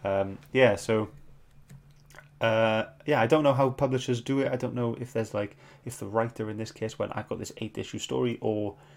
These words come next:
um, they pitched their idea and then Vault went, "We want eight issues out of that." Um, I don't know how it works. Uh, but I didn't have too much of a problem with it,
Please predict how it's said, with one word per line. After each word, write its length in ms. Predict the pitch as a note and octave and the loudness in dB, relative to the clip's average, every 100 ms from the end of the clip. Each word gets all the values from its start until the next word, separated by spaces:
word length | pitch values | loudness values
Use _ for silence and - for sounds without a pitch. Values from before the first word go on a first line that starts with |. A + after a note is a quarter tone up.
| - _ | -20 _
um, 380 | G#2+ G#2 G2+ G2 - _ _ _ - | -4 -2 -4 -10 -16 _ _ _ -6
they 240 | G#2+ G#2 | -4 -4
pitched 420 | - B2+ B2 - | -4 -6 -6 -6
their 180 | G#2 G2+ | -4 -2
idea 500 | G2+ G2+ A2 G#2 G#2 - | -2 -2 -4 -2 -4 -6
and 160 | G2+ | -8
then 180 | G2+ G2 | -8 -8
Vault 380 | G2 G2+ G#2 - | -4 -4 -4 -6
went, 340 | G#2 G2 F#2+ - - | -4 -4 -10 -10 -6
"We 80 | |
want 240 | G#2+ G#2 - | -4 -4 -6
eight 160 | A2 - | -10 -6
issues 280 | A2+ - G#2+ | -8 -6 -4
out 220 | G#2+ G#2+ A2 | -4 -4 -8
of 100 | - | -6
that." 260 | A2 - - - - - - - F#2+ | -10 -10 -20 -20 -20 -20 -20 -16 -8
Um, 380 | F#2+ F#2 F#2 - | -8 -8 -12 -14
I 80 | - | -12
don't 160 | - G2 | -10 -12
know 60 | |
how 140 | G2 G2+ | -12 -12
it 80 | |
works. 280 | G2 G2 - - - - - | -10 -10 -12 -18 -20 -18 -6
Uh, 300 | G#2+ G#2 G#2+ | -4 -2 -2
but 360 | G#2+ B2+ B2 - - - - - | 2 2 2 -6 -20 -20 -20 -4
I 40 | G3+ | 0
didn't 160 | A#3+ | 2
have 140 | E3 E3 | 0 -2
too 160 | - E3+ | -2 0
much 180 | F3 | 0
of 80 | E3+ | -2
a 60 | E3+ | 0
problem 280 | F3 E3 E3+ | 2 2 0
with 160 | E3+ | 2
it, 200 | F3 F3 | 0 0